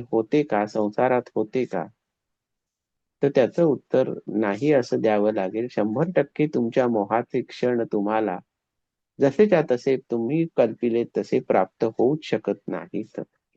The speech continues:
म्हणून इथे शब्द योजना काय केली आहे की मोह रिकामा वाहू नको. म्हणजे आपण म्हणतो ना, त्या खयाली पुलावामध्ये अडकायचं, त्या मोहावश झाल-, व्हायचं, मोहाधीन व्हायचं.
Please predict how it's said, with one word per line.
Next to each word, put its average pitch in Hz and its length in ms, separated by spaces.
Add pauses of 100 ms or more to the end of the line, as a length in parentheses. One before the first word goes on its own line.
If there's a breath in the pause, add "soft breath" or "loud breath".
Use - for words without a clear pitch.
(260)
म्हणून 117 400
इथे 143 400
शब्द 127 320
योजना 113 480
काय 104 260
केली 98 340
आहे 95 100 (720)
की 156 120
मोह 165 480
रिकामा 190 600
वाहू 107 380
नको. 76 280 (1200)
म्हणजे 202 260
आपण 214 300
म्हणतो 208 320
ना, 160 120 (120)
त्या 175 300 (500)
खयाली 208 360
पुलावामध्ये 175 640
अडकायचं, 123 560
त्या 170 280
मोहावश 160 720
झाल-, 117 460 (120)
व्हायचं, 113 420
मोहाधीन 127 680
व्हायचं. 110 440